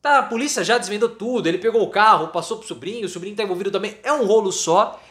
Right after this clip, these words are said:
e existe também a suspeita que ele foi informado previamente do que aconteceu para que ele pudesse fugir. Ele que é típico bolsonarista.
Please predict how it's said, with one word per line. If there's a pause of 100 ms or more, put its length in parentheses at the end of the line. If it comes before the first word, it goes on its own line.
e
existe
também
a
suspeita
que
ele
foi
informado
previamente
do
que
aconteceu (300)
para
que
ele
pudesse
fugir. (400)
Ele
que
é
típico
bolsonarista.